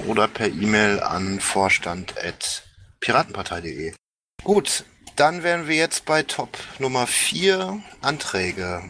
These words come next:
Antrag Nummer eins ist der Antrag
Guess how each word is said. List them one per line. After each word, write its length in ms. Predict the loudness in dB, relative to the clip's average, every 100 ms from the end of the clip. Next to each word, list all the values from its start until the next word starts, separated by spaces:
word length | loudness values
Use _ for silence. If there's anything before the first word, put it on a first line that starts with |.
| -14
Antrag 540 | -4 -2 0 2 2 2
Nummer 260 | 2 4
eins 320 | 2 0 0 0
ist 560 | 2 2 2 0 2
der 340 | 4 4 2 -2
Antrag 520 | -2 2 0 0